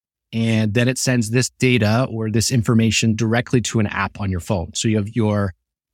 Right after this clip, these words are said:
blood sugar, blood glucose levels real time at all times. Now, if you live in Canada, there's a couple options. You can actually go and get this device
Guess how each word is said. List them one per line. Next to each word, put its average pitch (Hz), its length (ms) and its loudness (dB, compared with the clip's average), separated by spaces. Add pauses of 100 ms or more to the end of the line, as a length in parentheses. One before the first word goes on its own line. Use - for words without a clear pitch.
(100)
blood 131 260 0
sugar, 123 360 0
blood 117 260 0
glucose 127 480 0
levels 107 500 -2
real 120 300 2
time 104 500 -2
at 104 140 -2
all 113 260 0
times. - 600 -6 (1120)
Now, 113 340 0 (140)
if 117 120 -2
you 139 140 4
live 165 160 2
in 135 80 2
Canada, 135 540 0 (220)
there's 117 140 -2
a 120 60 -2
couple - 240 0
options. 107 460 0
You 113 80 0
can 131 80 2
actually 131 340 0
go 117 180 0
and 113 80 2
get 127 200 0
this - 160 -2
device 117 580 -2